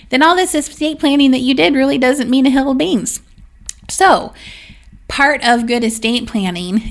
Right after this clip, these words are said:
is, while you're alive, setting up your assets in such a way to try to help preserve the value of them so there is something there to pass down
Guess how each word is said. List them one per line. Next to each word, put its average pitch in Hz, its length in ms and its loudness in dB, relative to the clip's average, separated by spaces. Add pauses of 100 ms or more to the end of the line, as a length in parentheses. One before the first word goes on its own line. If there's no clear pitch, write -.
is, 220 300 -2 (240)
while 220 360 2
you're 240 240 2
alive, 196 680 -2 (120)
setting 226 420 0
up 214 180 -2
your 196 160 -6
assets 226 480 -2
in 196 160 -2
such 185 300 -6
a 175 60 -4
way 165 380 -2 (360)
to - 100 -8
try 311 340 -4
to 392 120 0
help 240 400 0
preserve 220 600 -2
the 196 100 -4
value 196 440 0
of 170 140 -6
them 175 520 -6 (360)
so 233 160 0
there 233 160 0
is 285 260 0
something 220 400 0
there 180 200 -4
to 196 60 -8
pass 185 380 -8
down 165 420 -8